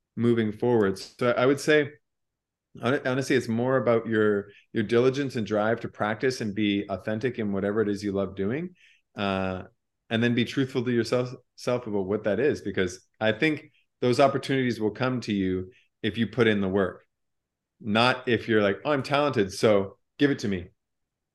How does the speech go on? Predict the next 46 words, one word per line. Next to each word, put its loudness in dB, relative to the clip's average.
There, 6
this 2
industry 4
is -2
one 0
of 0
the 0
most -2
competitive 0
in -2
the 0
world 2
'cause -2
there's -4
tons -2
of -2
talented -2
people. 0
So 4
who's 4
gonna 0
get 2
the 4
opportunity? 0
Probably 2
the 2
one 0
who's -2
putting 2
in 0
more 2
work 2
and, 0
and, -6
and, -4
and, -2
and 0
continuing. 0
It's 0
an 2
endurance 2
game -4
too. 0
You -4
get 4
knocked -2